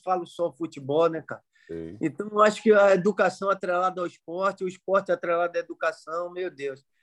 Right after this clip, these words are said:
Speaker 1: Esse é, é, é o que a gente faz aqui, mano. O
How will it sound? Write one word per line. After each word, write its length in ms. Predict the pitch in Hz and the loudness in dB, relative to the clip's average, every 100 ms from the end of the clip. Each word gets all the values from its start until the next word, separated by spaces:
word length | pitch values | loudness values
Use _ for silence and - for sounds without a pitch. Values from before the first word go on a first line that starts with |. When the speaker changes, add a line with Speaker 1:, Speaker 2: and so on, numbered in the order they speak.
| _ - | _ 2
Speaker 1:
Esse 320 | 190 208 220 | 4 4 2
é, 360 | 220 185 170 | 2 2 2
é, 40 | 175 | 2
é 320 | 185 175 185 | 2 2 0
o 40 | 185 | -2
que 100 | 185 | -6
a 60 | |
gente 260 | 170 185 - | -6 -10 -4
faz 260 | 170 175 | 0 0
aqui, 300 | 175 - 165 | 0 -4 -4
mano. 200 | 143 | -4
O 60 | 120 | -6